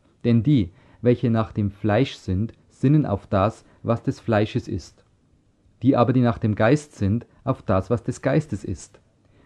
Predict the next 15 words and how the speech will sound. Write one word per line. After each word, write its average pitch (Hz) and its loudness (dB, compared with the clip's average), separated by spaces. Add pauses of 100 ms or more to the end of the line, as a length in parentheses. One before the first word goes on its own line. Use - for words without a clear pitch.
(120)
Denn 113 0
die 104 0
Gesinnung 135 0
des 147 0
Fleisches 113 -2
ist - -14
Tod, 98 -2 (520)
die 107 -4
Gesinnung 113 0
des 95 -6
Geistes 101 -4
aber 120 -2
Leben 120 0
und 123 -2
Frieden. 101 -2